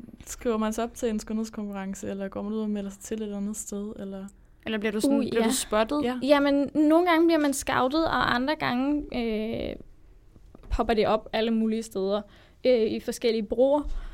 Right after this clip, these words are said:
Speaker 3: hvor man ligesom kan tilmelde sig, eller, øh, kan blive scoutet gennem en agent. Øhm, hele processen handler om utallige castings, fordi at, et, der er mange smukke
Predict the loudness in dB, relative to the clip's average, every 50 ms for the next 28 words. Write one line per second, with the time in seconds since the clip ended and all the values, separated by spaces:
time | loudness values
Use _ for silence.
0 | -14 -16 -18 -12 -4 0 2 2 2 2 2 2 0 0 0 -2 -4 -4 -6 -6
1 | -4 -2 0 0 0 -2 -4 -6 -8 -6 -6 -6 -6 -6 -4 -4 -4 -4 -4 -6
2 | -8 -10 -8 -6 -6 -6 -6 -8 -10 -10 -10 -8 -6 -8 -6 -4 -4 -4 -2 -2
3 | -4 -4 -4 -4 -4 -4 -2 -2 -2 0 0 0 2 2 2 2 0 -4 -8 -10
4 | -14 -18 -20 -20 -20 -20 -20 -20 -20 -14 0 4 8 8 8 8 6 4 2 0
5 | -2 -4 -6 -10 -12 -14 -16 -12 -2 0 2 2 2 2 2 0 0 0 4 4
6 | 4 4 4 2 0 0 0 0 -2 -2 -2 0 -2 -2 0 0 0 0 -2 -2
7 | -2 -2 0 2 2 2 0 0 -2 -2 0 0 -2 -2 -4 -4 -4 -2 -4 -4
8 | -6 -8 -6 -6 -6 -6 -8 -12 -20 -20 -20 _ _ _ -20 -20 _ _ _ -20
9 | _ _ -4 -4 -4 -6 -10 -6 -4 -4 -2 0 -2 -2 -2 -2 -4 -4 -4 -4
10 | -6 -6 -8 -6 -6 -6 -6 -8